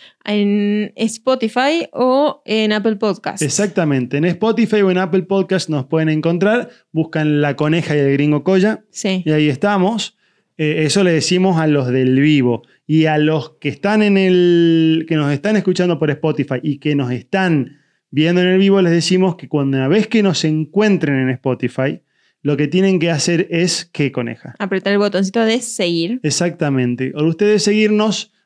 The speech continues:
Speaker 2: van a ser notificados de manera silenciosa de, eh, todos los episodios que vayamos sacando.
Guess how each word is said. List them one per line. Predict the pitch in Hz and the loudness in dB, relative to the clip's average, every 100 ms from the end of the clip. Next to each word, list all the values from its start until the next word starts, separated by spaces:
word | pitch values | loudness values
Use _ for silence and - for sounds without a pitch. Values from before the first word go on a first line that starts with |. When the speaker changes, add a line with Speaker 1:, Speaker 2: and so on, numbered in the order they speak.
| - | -4
Speaker 2:
van | 170 | -2
a | 170 | 0
ser | 180 | 0
notificados | 160 143 170 185 | 0 -4 0 0
de | 165 | 2
manera | 160 165 | 0 0
silenciosa | 143 165 175 165 185 170 180 | 0 0 2 0 0 0 -4
de, | 147 160 175 180 - | 0 0 0 -2 -2
eh, | 151 143 139 135 139 139 _ | 0 2 2 0 -2 -6 _
todos | 180 180 165 190 196 - - _ _ _ | 0 2 2 0 -2 -8 -14 _ _ _
los | 151 151 160 175 170 - - _ _ | -2 2 2 2 -2 -8 -14 _ _
episodios | 165 175 - 175 175 175 170 | -4 -2 0 0 2 2 0
que | - | -2
vayamos | 143 143 147 139 | 0 0 0 -2
sacando. | 143 139 165 135 117 117 | -4 -4 -2 -2 -4 -8